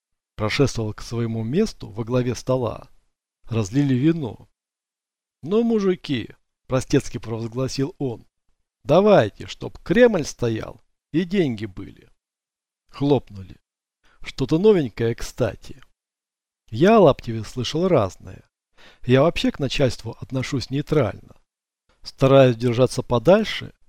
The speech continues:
но и хорошего от него точно не жду. Нигде, кроме художественных фильмов, не видел, чтобы начальство чем-то помогло.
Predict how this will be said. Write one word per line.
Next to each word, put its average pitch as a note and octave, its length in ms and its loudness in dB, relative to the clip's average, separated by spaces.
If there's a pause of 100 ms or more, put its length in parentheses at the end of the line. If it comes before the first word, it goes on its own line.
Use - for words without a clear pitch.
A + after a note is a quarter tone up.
(120)
но A#2 160 -6
и A2+ 60 -2
хорошего D3 520 0
от - 120 -10
него A2 200 -4
точно A#2+ 440 -2
не G#2+ 180 -6
жду. G2 380 -12 (840)
Нигде, E3+ 380 2
кроме B2 280 0
художественных A#2+ 760 -4
фильмов, G3+ 480 -2
не D#3+ 120 -2
видел, F3 300 0
чтобы A#2+ 260 -6
начальство A#2+ 480 0
чем-то A2 360 -6
помогло. A#2 680 -8